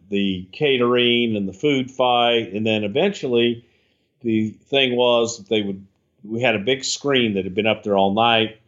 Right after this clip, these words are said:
And then eventually when the time was right, they bust through the screen and they fight onto the stage. Well,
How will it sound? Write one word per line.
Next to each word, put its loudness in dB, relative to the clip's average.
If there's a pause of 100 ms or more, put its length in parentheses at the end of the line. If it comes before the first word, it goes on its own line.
And -4
then -2
eventually 0
when -2
the -10
time 0
was -6
right, 0
they -4
bust -4
through -6
the -16
screen -6 (680)
and -2
they 4
fight 2
onto 0
the -12
stage. -6 (1080)
Well, -2